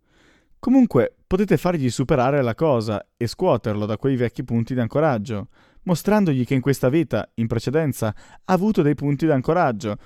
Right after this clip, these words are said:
vale a dire la casa della sua infanzia, e usando poi quei punti di ancoraggio per orientarlo di nuovo. Facendo che cosa, però? Indicandoglieli? Menzionandogli i punti di ancoraggio?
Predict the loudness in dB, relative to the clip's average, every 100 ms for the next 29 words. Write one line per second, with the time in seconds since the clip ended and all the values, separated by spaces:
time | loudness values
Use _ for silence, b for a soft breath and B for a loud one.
0 | b b 0 0 2 4 4 2 -4 -2
1 | -2 -2 -2 -2 -2 -2 0 0 0 -2
2 | -4 -6 b b b -2 0 2 2 2
3 | 0 0 2 2 0 0 -2 -2 0 0
4 | 2 2 0 -2 -4 -2 0 4 2 2
5 | 0 0 0 2 2 0 -2 -10 -14 b
6 | b b b 0 0 0 -2 0 2 2
7 | 0 0 0 0 -6 b b _ -4 2
8 | 2 2 -2 0 -2 -2 -4 -8 _ _
9 | _ b b b -4 -2 2 2 4 2
10 | 2 0 0 0 0 2 4 4 2 -2
11 | -6 -6